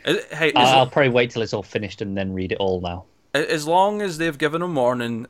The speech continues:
Speaker 1: and he knows that where he's ending and he gets to wrap up the core, core ideas and plots that he's got going. Uh, but hopefully it leaves it open and we, we can, we can return to these characters down the line, because it's actually what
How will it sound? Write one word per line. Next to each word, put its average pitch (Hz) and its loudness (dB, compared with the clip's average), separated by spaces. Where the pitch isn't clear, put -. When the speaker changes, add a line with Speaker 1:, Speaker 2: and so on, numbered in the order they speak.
Speaker 1:
and 113 -4
he 113 -2
knows 120 -4
that - -8
where 120 -2
he's 117 -2
ending 110 -2
and 110 -4
he 110 -6
gets 113 -4
to 117 -6
wrap 117 0
up - -6
the 120 -8
core, 139 -2
core 180 4
ideas 131 4
and 117 -6
plots 113 -2
that 123 -6
he's 117 -8
got 113 -4
going. 107 -6
Uh, 104 -2
but 180 0
hopefully 240 4
it 165 -2
leaves 175 0
it 147 0
open 131 -2
and 123 -4
we, 117 -6
we 113 -8
can, - -20
we 120 -10
can 117 -8
return 110 -8
to 101 -10
these 110 -10
characters 110 -6
down 104 -10
the 101 -10
line, 101 -12
because 123 -8
it's 160 -2
actually 185 0
what 127 -4